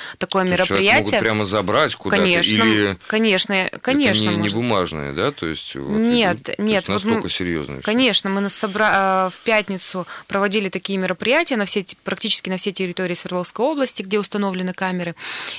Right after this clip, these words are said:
Speaker 1: И, соответственно, результаты: мы десять машин, э, арестовали за крупные долги. А, сорок человек у нас погасили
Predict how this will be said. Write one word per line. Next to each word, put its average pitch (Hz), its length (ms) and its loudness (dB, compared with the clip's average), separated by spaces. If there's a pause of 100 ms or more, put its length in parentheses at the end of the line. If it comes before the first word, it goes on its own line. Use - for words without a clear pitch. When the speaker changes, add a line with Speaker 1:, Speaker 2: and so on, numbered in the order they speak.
Speaker 1:
И, 285 240 2
соответственно, 190 1300 0
результаты: 185 520 -2
мы 185 120 0
десять 202 260 0
машин, 180 320 -2
э, 170 440 -4
арестовали 208 600 0 (840)
за 208 140 2
крупные 208 400 0
долги. 180 420 0 (440)
А, 180 160 0
сорок 214 260 2
человек 190 380 -2
у - 20 -4
нас 175 140 -4
погасили 175 500 -4